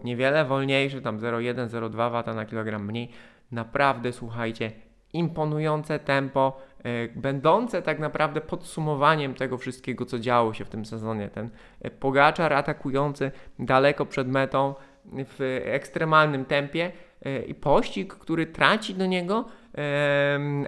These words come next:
ale również jadący bardzo, bardzo mocno na koniec tego monumentu, na koniec Lombardii, na koniec sezonu. E, no, znakomite podsumowanie. E, m, e, Pogaczar,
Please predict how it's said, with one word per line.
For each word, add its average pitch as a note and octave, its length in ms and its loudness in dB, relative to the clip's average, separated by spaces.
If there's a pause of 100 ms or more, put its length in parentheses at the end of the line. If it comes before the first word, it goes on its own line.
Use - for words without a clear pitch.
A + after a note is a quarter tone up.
ale D#3 240 2
również F3+ 320 2
jadący C3+ 360 -2
bardzo, B2 320 -4
bardzo A#2 300 -4
mocno B2 400 -6 (640)
na A#2 200 -6
koniec G#2 380 -6
tego G2 280 -8 (100)
monumentu, G#2+ 580 -6
na G2 100 -8
koniec G#2 280 -10
Lombardii, G#2 500 -4
na F#2 80 -8
koniec G2+ 360 -10
sezonu. G2 380 -8 (500)
E, A2 320 -8
no, - 280 -6
znakomite G#2+ 560 -8
podsumowanie. - 640 -16 (360)
E, A#2 80 -2
m, A#2+ 340 -6
e, A#2 40 -2 (680)
Pogaczar, A3 520 0